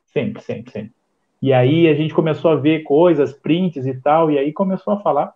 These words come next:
aí deu oito horas de Cavani. E aí o Grêmio Notícias volta hoje, elogiando essa live com o Felipe Bueno, live top.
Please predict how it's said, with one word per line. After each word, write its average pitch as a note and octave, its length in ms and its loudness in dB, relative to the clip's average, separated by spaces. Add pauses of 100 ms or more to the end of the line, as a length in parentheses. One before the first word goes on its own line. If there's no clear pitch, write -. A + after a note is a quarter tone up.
(160)
aí C3+ 80 0
deu E3 160 -2
oito E3 260 0
horas D#3+ 220 2
de E3 80 -16
Cavani. E3+ 400 -6 (540)
E F3+ 100 2
aí F3+ 240 4
o A3 60 2
Grêmio F#3+ 240 4
Notícias F3+ 400 -2
volta D#3 340 2
hoje, G3 420 2 (800)
elogiando E3 640 2
essa D#3 200 -2
live C#3+ 340 0
com B2+ 100 -8
o B2+ 40 -10
Felipe B2 260 -6
Bueno, D#3+ 400 -2 (560)
live B2+ 380 -2
top. F3+ 360 -2